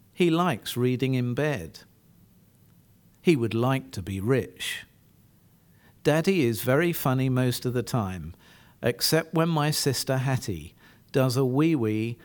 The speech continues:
on Granny's best carpet, and then Daddy gets foaming."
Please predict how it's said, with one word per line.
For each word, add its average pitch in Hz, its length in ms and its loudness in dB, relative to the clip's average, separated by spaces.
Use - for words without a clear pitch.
on 123 180 2
Granny's 147 480 2
best 127 320 -2
carpet, 98 560 -6
and 131 240 2
then 165 300 2
Daddy 117 320 0
gets 113 300 -6
foaming." 98 540 -4